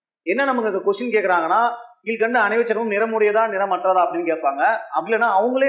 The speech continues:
நிறமுடையதுன்னு சொல்லியிருப்பாங்க. இந்த அணைவு சேர்மம் நிறமுடையது. ஏன்? எதனால நிறமுடையது? அதுல டி டி பரிமாற்றம் நடக்குதுன்னு அர்த்தம். டி டி பரிமாற்றம் தான் காரணம். ஒரு அணைவு சேர்மம் நிறமுடையதாக்குறதுக்கு யார் காரணம்? டி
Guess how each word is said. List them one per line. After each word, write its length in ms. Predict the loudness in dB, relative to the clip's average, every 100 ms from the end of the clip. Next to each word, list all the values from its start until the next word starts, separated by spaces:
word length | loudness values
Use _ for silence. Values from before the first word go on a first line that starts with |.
| 2
நிறமுடையதுன்னு 520 | 0 0 0 0 0
சொல்லியிருப்பாங்க. 440 | -2 0 0 0 -2
இந்த 100 | -4 -2
அணைவு 180 | -2 -2 -2
சேர்மம் 240 | -2 -2
நிறமுடையது. 500 | -2 0 0 0 2 0 -2 -12 -16 -4 2
ஏன்? 180 | 2 2 -4 -12 -18 _ -8
எதனால 280 | -2 0 0
நிறமுடையது? 460 | 0 -2 0 0 0 -2 -8 -6
அதுல 160 | -2 0
டி 80 | 0
டி 60 | -2 -2
பரிமாற்றம் 420 | 0 0 -2 -2
நடக்குதுன்னு 360 | -2 -2 -4 -6
அர்த்தம். 220 | -8 -18 _ _ _ _ _ _ _ _ _ -8
டி 80 | -6
டி 40 | -4
பரிமாற்றம் 400 | -4 -2 -2 -2 -2
தான் 120 | 0
காரணம். 320 | 0 0 -6 -16 _ -12
ஒரு 100 | -4 -2
அணைவு 200 | 0 -2 -2
சேர்மம் 300 | -4 -4 -4
நிறமுடையதாக்குறதுக்கு 720 | -2 -2 0 0 2 0 -2 0
யார் 180 | 0 0
காரணம்? 300 | -2 -2 -10 -14 _ _
டி 80 | -6